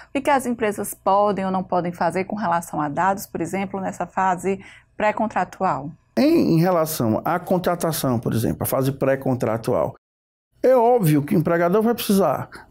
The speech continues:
Speaker 2: saber qual é a qualificação daquele empregado, qualificação que eu digo do ponto de vista civil, saber quem é ele, filiação, identidade, C P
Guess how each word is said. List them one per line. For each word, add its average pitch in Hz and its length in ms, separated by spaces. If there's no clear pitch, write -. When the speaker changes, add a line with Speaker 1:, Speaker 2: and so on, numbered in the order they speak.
Speaker 2:
saber 175 760
qual 156 120
é 160 100
a 185 40
qualificação 180 840
daquele 135 300
empregado, 135 680
qualificação 165 600
que 165 80
eu 170 40
digo 170 220
do 175 100
ponto 175 220
de 170 60
vista 170 240
civil, 175 580
saber 143 300
quem 170 260
é 156 80
ele, 151 240
filiação, 147 880
identidade, 143 680
C 143 140
P 143 160